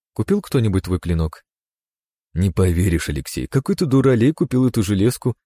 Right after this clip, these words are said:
за пятнадцать рублев. Пятнадцать! Это в три раза больше, чем я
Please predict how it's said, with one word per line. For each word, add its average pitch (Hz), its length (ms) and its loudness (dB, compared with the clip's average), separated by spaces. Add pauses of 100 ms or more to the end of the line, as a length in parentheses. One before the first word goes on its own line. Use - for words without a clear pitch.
(140)
за 127 160 4
пятнадцать 139 560 -2
рублев. - 440 -4 (360)
Пятнадцать! 101 960 -2 (180)
Это 82 160 -2
в - 60 -12
три 110 200 2
раза 127 260 2
больше, 120 280 0
чем 110 180 -2
я 113 200 2